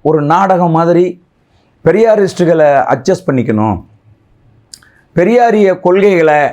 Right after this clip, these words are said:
அஹ், வந்து பின்பற்றுகிறவர்களினுடைய ஆதரவை பெறணும் அப்படிங்கிறதுக்காக,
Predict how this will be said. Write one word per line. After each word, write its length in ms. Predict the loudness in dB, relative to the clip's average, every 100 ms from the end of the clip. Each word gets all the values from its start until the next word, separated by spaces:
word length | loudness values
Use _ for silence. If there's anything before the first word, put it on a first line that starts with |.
| -8 _ _ _
அஹ், 260 | -2 0 0
வந்து 300 | 0 0 0 2 0 0 0 -4 -4
பின்பற்றுகிறவர்களினுடைய 1200 | -2 0 -2 -2 0 0 0 0 -2 0 0 0
ஆதரவை 580 | 2 2 0 0 0 0
பெறணும் 480 | 0 0 0 0 -2
அப்படிங்கிறதுக்காக, 680 | -2 -2 -2 -2 -2 0